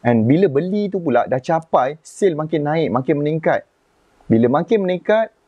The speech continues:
masanya pula untuk kita jalankan tanggungjawab yang lain, to contribute more, menyumbang lagi, simpan lagi, invest kepada diri, kepada tim kita pula. And for family pula. Ha,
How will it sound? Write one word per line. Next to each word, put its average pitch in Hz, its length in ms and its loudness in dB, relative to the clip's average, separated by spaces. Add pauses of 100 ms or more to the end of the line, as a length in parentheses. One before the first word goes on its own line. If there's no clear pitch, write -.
(440)
masanya 190 640 2
pula 185 320 0
untuk 156 320 -4
kita 160 240 0
jalankan 156 560 0
tanggungjawab 156 400 0
yang 156 160 -4
lain, 160 160 0
to 123 80 -18
contribute 156 560 -2
more, 160 400 -2 (240)
menyumbang 160 640 0
lagi, 165 480 -2 (480)
simpan 147 480 0
lagi, 156 320 0
invest 160 400 0
kepada 127 320 -2
diri, 151 480 -2
kepada 131 400 0 (160)
tim 220 240 0
kita 190 240 -2
pula. 185 400 0 (480)
And 139 240 0
for 160 240 2
family 202 640 -2
pula. 170 400 -2
Ha, 123 320 -2